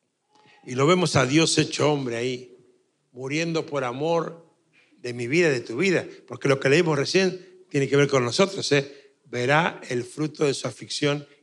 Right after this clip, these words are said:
y su alma será saciada". Está hablando de nosotros. Cuando vemos, eh, ese escenario de la cruz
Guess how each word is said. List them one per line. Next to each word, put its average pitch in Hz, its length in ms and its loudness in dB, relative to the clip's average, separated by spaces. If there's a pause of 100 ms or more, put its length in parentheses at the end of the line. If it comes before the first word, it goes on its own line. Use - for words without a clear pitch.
y 117 80 -16
su - 180 -6
alma 131 240 -4
será 117 240 -6
saciada". 180 640 2 (140)
Está - 160 -12
hablando 131 280 2
de 135 80 0
nosotros. - 720 -2 (1000)
Cuando 135 260 0
vemos, 202 320 4
eh, - 540 -4
ese - 200 -8
escenario 180 360 2
de 160 80 6
la 139 160 4
cruz 175 440 4